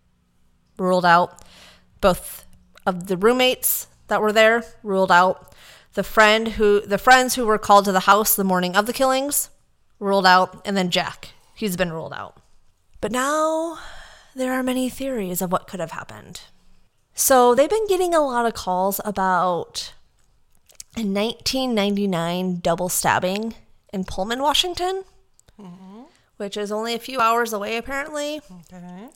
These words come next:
Speaker 1: And also the, uh, two thousand twenty-one double stabbing,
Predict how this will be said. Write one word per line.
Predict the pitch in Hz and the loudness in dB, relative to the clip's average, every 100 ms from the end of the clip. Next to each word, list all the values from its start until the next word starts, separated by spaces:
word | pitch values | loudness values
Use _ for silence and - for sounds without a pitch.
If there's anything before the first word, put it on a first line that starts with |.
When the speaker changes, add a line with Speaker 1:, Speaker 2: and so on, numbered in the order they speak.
| - | -8
Speaker 1:
And | 214 | 2
also | 226 226 247 | 2 2 0
the, | 226 226 226 220 214 _ - - | 2 2 2 0 -4 _ -10 2
uh, | 196 185 104 196 _ _ _ - | 2 2 -2 -8 _ _ _ -12
two | 254 | 0
thousand | 233 220 220 | 2 2 0
twenty-one | 202 220 208 208 185 196 | -2 -2 0 0 0 0
double | 190 202 208 | 0 0 0
stabbing, | - 240 330 226 233 | 2 4 4 2 -4